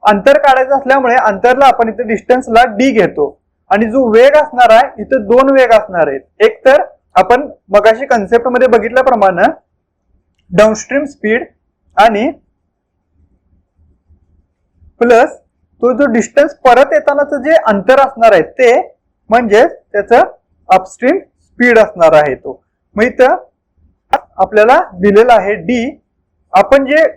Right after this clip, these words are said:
काढणार आहे डाउनस्ट्रीम स्पीड, ते म्हणजे एक्स प्लस वाय प्लस हे डिस्टन्स म्हणजे अंतर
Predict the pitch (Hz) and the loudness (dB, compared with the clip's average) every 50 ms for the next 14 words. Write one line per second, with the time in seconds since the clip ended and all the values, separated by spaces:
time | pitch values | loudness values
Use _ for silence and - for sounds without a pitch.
0 | _ - 233 214 196 185 214 269 294 285 247 226 240 240 247 214 196 185 - - | _ 2 2 2 2 2 0 2 2 2 2 2 2 2 2 0 0 -2 -8 -8
1 | - 254 269 262 _ - 226 233 233 240 - - 254 262 277 277 254 202 196 226 | -8 -8 -8 -8 _ -8 -8 -8 -8 -8 -6 -4 -4 -2 -2 -4 -2 0 2 2
2 | 254 - - 220 247 269 - - - _ - 226 240 285 320 - - _ _ 160 | 2 0 0 -2 -2 -2 -4 -10 -10 _ 0 2 2 2 0 -2 -8 _ _ -6
3 | 160 175 226 247 214 220 262 311 - _ _ _ _ _ _ _ _ _ _ _ | 0 2 4 4 4 4 2 -2 -6 _ _ _ _ _ _ _ _ _ _ _
4 | _ - 254 247 233 233 269 294 - _ _ _ _ _ _ _ _ _ _ _ | _ -4 0 0 2 0 0 -2 -8 _ _ _ _ _ _ _ _ _ _ _
5 | _ - 208 220 262 294 277 - - 180 185 214 - - 254 254 247 247 247 247 | _ -4 0 2 2 2 0 -2 -6 -6 -6 -6 -4 -2 -4 -4 -4 -6 -8 -8
6 | 233 - - 240 262 269 - - 208 226 262 | -6 -4 -2 -2 -2 -2 0 0 2 2 2